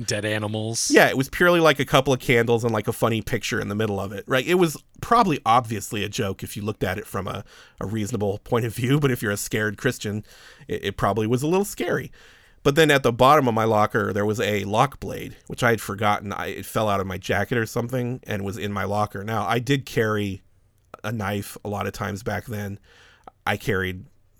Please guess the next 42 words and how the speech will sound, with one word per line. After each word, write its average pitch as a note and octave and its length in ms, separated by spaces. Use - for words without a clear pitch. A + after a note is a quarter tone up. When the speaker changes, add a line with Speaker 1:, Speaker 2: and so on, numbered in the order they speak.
Speaker 2:
brass F#2 360
knuckles. G#2+ 520
I G#2+ 100
was, G#2+ 180
like, G2+ 320
ready D#3+ 320
to C#3+ 80
protect B2 360
myself. F#2+ 440
I - 100
got A2+ 200
bullied A#2 260
a A2+ 60
bit A2+ 200
when G#2 120
I G2 80
was G2+ 160
younger, B2 400
and G#2 220
as G2+ 120
I G#2+ 80
got G#2 160
older, A2 300
I - 20
was G2+ 80
like, G#2 160
"Not, G#2+ 220
not A#2 200
gonna G2+ 160
happen G2+ 260
anymore." G#2+ 420
Speaker 1:
Yeah. - 220
Speaker 2:
So, D3 520
yeah, D#3+ 360
they C#3+ 160
found C#3+ 280
the C#3 60
lock B2 240
blade. A#2 300
I A#2 80
got A2 220
suspended A#2+ 640